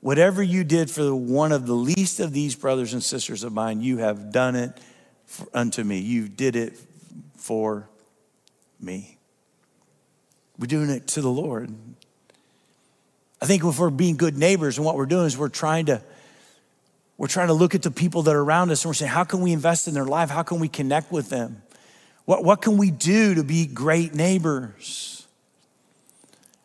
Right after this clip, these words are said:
And so I, I want you to take some action steps, and we're gonna have this as a part of this series. I know it's not like every week, but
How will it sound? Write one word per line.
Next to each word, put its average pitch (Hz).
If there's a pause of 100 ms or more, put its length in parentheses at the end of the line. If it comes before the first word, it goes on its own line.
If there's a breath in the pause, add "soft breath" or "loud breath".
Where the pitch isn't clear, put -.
(380 soft breath)
And 156
so 214
I, 185
I 185
want 214
you 220
to 190
take 202
some 165
action 175
steps, 160
and 151
we're 160
gonna 175
have 170
this 170
as 135
a 147
part 165
of 151
this 147
series. 165
I 147
know 151
it's -
not 156
like 139
every 151
week, 165
but 147